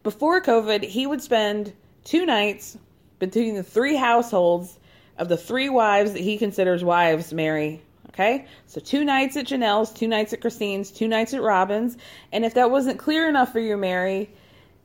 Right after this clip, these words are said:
then he says, "Mary's not, she's out of the rotation because we don't have a relationship like that. We're in a state of friendship." <laughs>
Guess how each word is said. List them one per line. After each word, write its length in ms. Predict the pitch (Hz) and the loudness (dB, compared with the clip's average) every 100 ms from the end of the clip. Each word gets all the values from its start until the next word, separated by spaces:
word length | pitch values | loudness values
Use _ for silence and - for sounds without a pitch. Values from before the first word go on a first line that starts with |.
| - | -12
then 100 | 170 | -6
he 180 | 208 254 | -2 -2
says, 540 | 262 277 262 214 208 - | 2 4 6 4 2 -10
"Mary's 440 | - 226 262 302 247 | -4 2 4 2 2
not, 300 | 254 247 - - _ _ | 2 2 0 -6 _ _
she's 240 | - 294 277 | -4 -2 2
out 140 | 269 | 4
of 100 | 277 | 4
the 80 | 247 | 6
rotation 680 | 233 214 220 208 - 147 - _ - | 6 6 4 0 0 -6 -8 _ -4
because 240 | 208 220 | 0 2
we 100 | 220 | 2
don't 180 | 220 233 | 2 2
have 200 | 226 220 | 2 4
a 80 | 220 | 6
relationship 640 | 196 185 190 180 160 160 | 6 6 4 0 -2 -2
like 180 | 131 - | -2 -4
that. 280 | - - - _ _ _ - | -6 -8 -12 _ _ _ -8
We're 180 | 202 240 | -4 0
in 80 | 233 | 2
a 220 | 180 165 - | 0 -2 -12
state 460 | - - 196 214 | -20 -4 0 2
of 100 | 190 | 2
friendship." 720 | - - 170 160 - - - - _ _ _ _ | -2 0 0 0 -6 -14 -14 -20 _ _ _ _
<laughs> 60 | - | -20